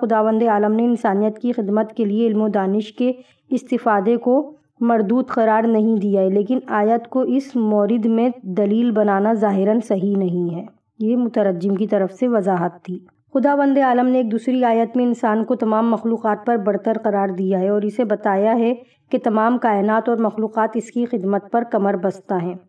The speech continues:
فرماتا ہے، ترجمہ ہے، "خدا تو وہ ہے جس نے سمندر کو تمہارے قابو میں کر دیا تاکہ اس کے حکم سے اس میں کشتیاں چلیں اور اس کے فضل و کرم سے معاش کی تلاش کرو، شکر کرو، اور جو کچھ آسمانوں اور زمین میں ہے سب کو اپنے حکم سے تمہارے کام میں لگا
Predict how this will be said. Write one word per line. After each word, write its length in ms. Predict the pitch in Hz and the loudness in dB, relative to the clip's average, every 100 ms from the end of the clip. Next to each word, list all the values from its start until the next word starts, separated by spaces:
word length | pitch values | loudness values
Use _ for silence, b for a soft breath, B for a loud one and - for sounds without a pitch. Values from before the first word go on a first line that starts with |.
| _ _ | _ _
فرماتا 500 | 233 208 208 202 220 | 0 2 0 0 0
ہے، 140 | 233 254 | 0 0
ترجمہ 480 | 254 214 180 214 | 0 -2 0 0
ہے، 180 | 226 240 285 - _ _ | 2 0 -2 -8 _ _
"خدا 260 | 269 233 247 254 | 0 2 2 2
تو 80 | |
وہ 300 | 262 233 269 | 0 2 2
ہے 100 | 277 | 2
جس 280 | 254 233 247 | 2 -2 0
نے 120 | 269 | 0
سمندر 440 | 269 247 220 226 240 | 0 0 0 2 0
کو 120 | 254 | 0
تمہارے 380 | 254 240 220 233 | 0 0 2 0
قابو 280 | 233 202 214 | 2 2 2
میں 120 | 233 | 0
کر 220 | 240 240 214 | 0 0 0
دیا 220 | 226 240 | 0 0
تاکہ 280 | 240 214 240 | 0 -2 -2
اس 180 | 233 233 | -4 -2
کے 80 | 254 | -2
حکم 380 | 208 214 233 | -2 -2 -2
سے 220 | 233 254 247 | 0 -2 -2
اس 200 | 233 - | -6 -2
میں 120 | 233 | -2
کشتیاں 500 | 233 214 - 226 233 | 0 -4 -2 0 0
چلیں 280 | 226 233 226 | 2 0 2
اور 120 | 240 | 2
اس 180 | 226 226 | 0 -4
کے 140 | - | -6
فضل 340 | 247 220 190 208 | -2 -2 0 0
و 80 | 226 | 0
کرم 300 | 214 202 214 - | 0 0 -2 -2
سے 100 | 240 | -2
معاش 380 | 220 185 208 - | 0 0 -2 -4
کی 160 | 240 | -6
تلاش 400 | 233 214 190 190 | -2 0 0 -2
کرو، 300 | - 202 202 | -4 0 0
شکر 360 | 208 233 247 254 | -2 -2 0 0
کرو، 280 | 247 240 247 | 0 2 2
اور 80 | |
جو 180 | 233 220 | 2 -2
کچھ 220 | 220 226 | -4 -4
آسمانوں 500 | 226 220 214 202 214 | -4 -2 -2 0 0
اور 100 | 226 | 0
زمین 420 | 226 202 196 226 226 | 0 0 0 0 2
میں 120 | 226 | 0
ہے 120 | 247 254 B _ - | -2 -4 B _ -4
سب 80 | 247 - | -4 0
کو 120 | 277 | -2
اپنے 280 | 247 254 254 | 0 0 2
حکم 280 | 233 240 226 | 0 0 -2
سے 140 | 247 | -2
تمہارے 380 | 254 233 202 214 | 0 0 0 0
کام 320 | 220 208 208 | 0 0 2
میں 100 | 226 | 2
لگا 280 | 220 196 | 2 2